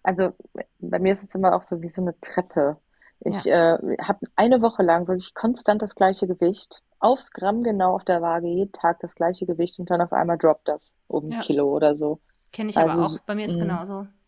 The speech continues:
Speaker 1: Ja.
Speaker 2: Da darf man
Speaker 1: Genau.
Speaker 2: sich nicht nervös machen lassen, ne?
Speaker 1: Ja, aber
Speaker 2: Also bei mir passiert
Speaker 1: äh,
Speaker 2: auch mal ewig nix, nix, nix und dann zwei
Speaker 1: Mhm.
Speaker 2: Kilo und dann wieder nix, nix, nix, nix und dann ein Kilo, ne?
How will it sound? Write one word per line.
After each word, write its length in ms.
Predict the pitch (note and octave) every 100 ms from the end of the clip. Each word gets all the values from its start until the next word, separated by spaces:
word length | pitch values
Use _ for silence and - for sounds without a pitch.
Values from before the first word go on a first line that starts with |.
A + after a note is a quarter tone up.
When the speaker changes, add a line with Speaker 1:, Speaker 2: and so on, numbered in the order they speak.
| _ _ _
Speaker 1:
Ja. 280 | - E3+ E3 - _ _ _ _
Speaker 2:
Da 100 | G3
darf 220 | G3 A3+
man 80 | F#3+
Speaker 1:
Genau. 140 | F3+ F3
Speaker 2:
sich 120 | F3
nicht 20 |
nervös 300 | B3 A3+ A3+
machen 240 | G3+ F#3+
lassen, 300 | F#3 G3+ G3+
ne? 140 | G3+ A#3 _ _ _ _ _ _ -
Speaker 1:
Ja, 640 | F3 F3 A3 F3+ E3 D#3+ _
aber 180 | F3 E3+
Speaker 2:
Also 120 | F3+
bei 60 | A3
mir 100 | A#3
passiert 240 | C4 G#3+
Speaker 1:
äh, 40 | A#3
Speaker 2:
auch 20 |
mal 140 | A#3
ewig 200 | A#3+ A#3+
nix, 200 | B3 -
nix, 180 | B3+ A#3+
nix 180 | C4 -
und 120 | G#3+
dann 120 | A3+
zwei 220 | G#3+ A3+
Speaker 1:
Mhm. 40 | B3
Speaker 2:
Kilo 240 | A3 G3
und 80 | G3
dann 100 | G3
wieder 160 | G#3 G#3
nix, 220 | A3 -
nix, 180 | A3 -
nix, 200 | A3 -
nix 160 | A3
und 100 | G#3
dann 120 | G#3+
ein 160 | D3+ F3+
Kilo, 340 | G3+ G3 F#3
ne? 300 | F#3 F#3 G#3